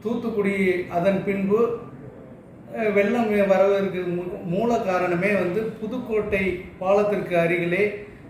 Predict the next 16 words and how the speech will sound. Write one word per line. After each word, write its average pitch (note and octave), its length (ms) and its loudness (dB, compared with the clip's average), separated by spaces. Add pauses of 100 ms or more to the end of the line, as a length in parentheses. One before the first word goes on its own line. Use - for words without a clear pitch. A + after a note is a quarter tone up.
(140)
திரு G3 160 2
அனிதா A3 560 4
ராதாகிருஷ்ணனுக்கு F3+ 1300 0 (280)
சொந்தமான G3 640 2
இடத்திலே E3+ 720 0 (200)
அவருடைய F#3 440 2
பினாமிகள் G#3 680 0
பேரிலே F3 360 0
குவிக்கப்பட்டுள்ள F3 1120 0 (300)
ஸ்டெர்லைட் A3 680 0
நிறுவனத்தினுடைய F3+ 1200 0
காப்பர் G3+ 460 0
கழிவுகள் F3+ 380 0
மூன்றரை F#3+ 400 0
லட்சம் E3 420 0
டன். F#3+ 300 0